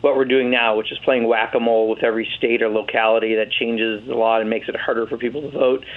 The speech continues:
You know, those five hundred laws that have been introduced in forty-nine states, um, of which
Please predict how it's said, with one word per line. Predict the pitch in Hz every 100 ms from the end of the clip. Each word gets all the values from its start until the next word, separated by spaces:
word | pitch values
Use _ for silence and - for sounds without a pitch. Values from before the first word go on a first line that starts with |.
| - - - -
You | 127
know, | 113
those | 117 -
five | 120 110 120
hundred | 127 123 120
laws | 113 110 113 117 - 131
that | 117
have | 113
been | 117
introduced | 117 120 113 113 -
in | 107 -
forty-nine | 117 113 113 113 107 -
states, | 117 117 - - 123
um, | 110 107 113
of | 117
which | 120